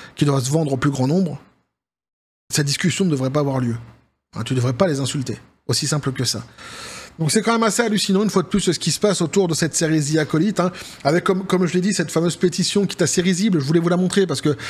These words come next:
évidemment, tout le monde en a parlé sur les réseaux sociaux comme si c'était un truc, un espèce d'effet révolutionnaire comme ça. Tout le monde réclamait la série. En fait, quand tu regardes le nombre de personnes qui ont signé cette pétition, c'est famélique, c'est, euh, c'est, euh, c'est complètement ridicule. Et, euh, ça exprime bien, en fait,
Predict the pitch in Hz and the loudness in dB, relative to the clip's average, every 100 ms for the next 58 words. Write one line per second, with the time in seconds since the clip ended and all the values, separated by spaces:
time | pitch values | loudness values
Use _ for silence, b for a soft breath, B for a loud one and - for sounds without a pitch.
0 | B B 143 156 175 196 170 170 175 160 | B B 2 2 2 0 0 0 0 -2
1 | - 160 156 147 143 143 143 - 147 180 | 0 0 0 0 0 0 0 0 0 0
2 | 156 123 - - 185 - 175 151 139 - | 0 -2 -2 -2 -2 -4 -4 -2 -2 -2
3 | 151 135 139 151 147 139 139 - 151 139 | -2 0 -2 0 0 0 0 0 -2 -2
4 | 143 135 170 B B B - 175 185 175 | -2 0 -2 B B B 0 2 2 0
5 | 160 160 156 165 156 - 165 190 175 - | -2 0 0 0 0 0 0 0 0 -2
6 | 156 151 - 147 143 143 165 160 117 B | -2 -2 -2 0 2 2 2 0 -4 B
7 | B 143 - 156 180 156 151 - 170 151 | B 0 2 0 0 0 -2 0 0 0
8 | 147 151 135 165 - 170 135 - 147 156 | -2 -2 0 0 0 0 0 0 0 2
9 | 175 - 131 120 107 - - _ _ - | 2 0 0 0 -2 -6 -20 _ _ -12
10 | - - 139 117 117 B B - 143 147 | -4 0 0 -2 -6 B B -4 -2 0
11 | 147 147 160 151 131 160 175 - 233 - | 0 0 0 0 2 2 2 2 2 0
12 | B B B - 185 170 151 135 156 - | B B B 2 4 4 2 0 -2 0
13 | - 175 196 196 185 170 | 2 4 2 2 0 0